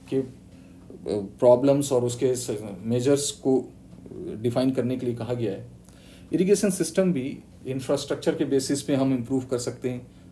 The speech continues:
ग्रीन और ग्रे इंफ्रास्ट्रक्चर डेवलप करके। इरिगेशन टेक्निक्स में हम इरिगेशन की एफिशिएंसी को बढ़ा सकते हैं,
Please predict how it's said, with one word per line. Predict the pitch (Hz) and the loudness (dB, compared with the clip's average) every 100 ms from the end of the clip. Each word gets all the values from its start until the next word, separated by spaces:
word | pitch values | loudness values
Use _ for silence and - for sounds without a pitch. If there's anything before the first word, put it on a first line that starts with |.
| 110 | -10
ग्रीन | 113 127 131 | -2 0 2
और | 120 | 0
ग्रे | 117 123 | 2 2
इंफ्रास्ट्रक्चर | 123 117 117 - 120 - 113 | 2 0 -2 -4 -6 -4 -4
डेवलप | 110 110 113 - | -2 -2 -2 -4
करके। | 113 117 113 - - - - | -6 -6 -10 -12 -20 -20 -8
इरिगेशन | 131 135 139 156 | 0 2 2 2
टेक्निक्स | 139 135 135 143 143 - - - - - | 0 -2 0 -2 -2 -8 -10 -20 -20 -6
में | 127 135 | 0 2
हम | 135 135 - - - - - - | 2 -2 -6 -20 -20 -20 -20 -8
इरिगेशन | 131 131 131 127 143 | -2 2 2 0 -2
की | 135 | 0
एफिशिएंसी | 117 127 120 135 135 143 | 0 -2 -2 -2 0 0
को | 151 | 2
बढ़ा | 127 127 | 2 0
सकते | 123 - 135 | -4 -6 -6
हैं, | 127 120 | -6 -6